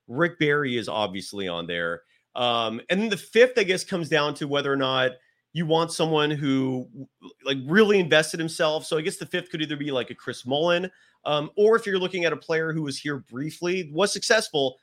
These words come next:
you could look at Kevin Durant or, or Wilt Chamberlain. Um, but I'm, but I'm a loyalist, man. I like players who stay with their teams long term. So I'm gonna go Stephen Curry, Klay Thompson, uh, Chris Mullin, uh, Rick Barry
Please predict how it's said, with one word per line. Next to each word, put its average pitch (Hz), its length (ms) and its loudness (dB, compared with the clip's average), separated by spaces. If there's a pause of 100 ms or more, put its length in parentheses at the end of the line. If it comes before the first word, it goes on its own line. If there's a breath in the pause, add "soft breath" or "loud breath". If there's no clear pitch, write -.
(160)
you 160 80 -8
could 180 100 2
look 170 120 -2
at 170 100 2
Kevin 151 220 0
Durant 135 340 0
or, 120 260 -2
or 123 160 -2
Wilt 127 220 -2
Chamberlain. 117 520 0 (340)
Um, 139 320 2
but 202 180 0
I'm, 214 160 4
but 220 200 4
I'm 240 160 6
a - 20 8
loyalist, 180 480 0
man. 127 180 2
I 147 40 2
like 180 180 0
players 175 340 0
who 143 60 -6
stay 151 260 -2
with 151 100 -2
their 143 100 -2
teams 135 320 0
long 131 240 2
term. 123 300 2 (260 soft breath)
So - 120 2
I'm 160 60 4
gonna 185 100 2
go 156 300 4
Stephen 190 440 2
Curry, 151 520 0 (280)
Klay 190 220 4
Thompson, 139 680 2 (320)
uh, 131 320 2
Chris 208 360 4
Mullin, 139 540 2 (540)
uh, 127 260 4
Rick 180 300 0
Barry 135 600 0